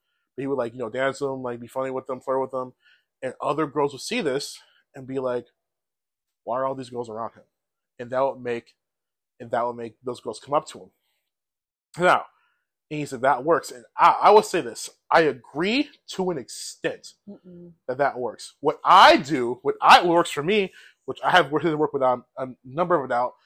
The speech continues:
Speaker 1: <laughs> like I said, tell you before, you know this, I surround myself with beautiful women.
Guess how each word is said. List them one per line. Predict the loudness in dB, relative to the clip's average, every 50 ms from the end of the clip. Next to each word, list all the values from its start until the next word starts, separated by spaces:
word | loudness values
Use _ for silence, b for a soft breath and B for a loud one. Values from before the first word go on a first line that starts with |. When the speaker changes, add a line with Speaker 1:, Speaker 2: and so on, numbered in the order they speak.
| _ _
Speaker 1:
<laughs> | _ _ _ _ _
like | 2 6 6 8 6
I | 6
said, | 4 2 0 0
tell | 2 0 0
you | 0 -2
before, | 0 0 0 0 0
you | -4 -10 -10 -6
know | -4 -4 -2
this, | -2 -4 -6 -6 -4 2
I | 2 2
surround | 2 2 0 0 2 2 2
myself | 0 -4 -4 -2 -4 -4 -4
with | -8 -12
beautiful | -10 -12 -12 -12 -10 -12 -12
women. | -12 -14